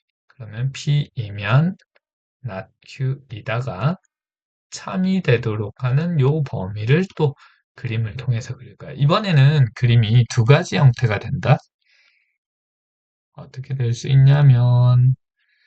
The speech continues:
P가 not Q 안에 들어가야 되는데도 not Q를 먼저 그려보면 얘가 마이너스 일의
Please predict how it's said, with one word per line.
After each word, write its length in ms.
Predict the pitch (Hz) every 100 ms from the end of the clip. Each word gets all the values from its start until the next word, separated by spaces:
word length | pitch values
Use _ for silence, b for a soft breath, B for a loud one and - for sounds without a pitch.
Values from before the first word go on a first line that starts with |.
| _ _ -
P가 580 | - - 139 123 202 -
not 200 | 87 - -
Q 100 | 170
안에 200 | 156 131
들어가야 360 | 123 117 113 98
되는데도 420 | 95 92 90 131
not 220 | 131 90 -
Q를 180 | 180
먼저 300 | 156 127 123
그려보면 540 | 120 117 107 95 90 90 -
얘가 260 | 123 139 139
마이너스 540 | 113 123 151 147 -
일의 480 | 135 139 156 160 180